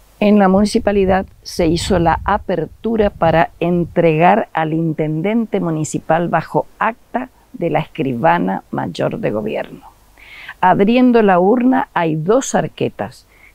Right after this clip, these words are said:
cada una en madera. Cada una tiene una chapita pequeña, modesta, de bronce, que dice, "Juan de San Martín", y esos restos sí son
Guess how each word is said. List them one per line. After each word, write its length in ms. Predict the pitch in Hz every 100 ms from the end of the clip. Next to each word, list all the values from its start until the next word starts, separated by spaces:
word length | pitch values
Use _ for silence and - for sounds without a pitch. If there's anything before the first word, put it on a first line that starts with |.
| _ -
cada 420 | 180 214 233 214
una 420 | 180 202 226 269 - _
en 280 | - 170 185
madera. 580 | 190 180 160 143 139 135 _ _ _ - - - -
Cada 300 | 202 220 214
una 260 | 208 226 226
tiene 460 | - 190 208 - _ -
una 240 | 175 180
chapita 580 | 165 160 - 240 254 -
pequeña, 560 | - - 262 302 269 208
modesta, 520 | 196 214 220 - 190
de 120 | 175
bronce, 580 | 165 180 196 - 226 233 - - -
que 160 | - 180
dice, 480 | 175 170 - 131 135 _ - _ - _ -
"Juan 420 | - 190 240 254
de 100 | 233
San 220 | - 190
Martín", 640 | 180 156 - 180 214 311 330 _ _ _ _ _ _
y 160 | 196 156
esos 300 | 147 202 -
restos 340 | 180 - 214
sí 160 | - 170
son 500 | - 151 151 110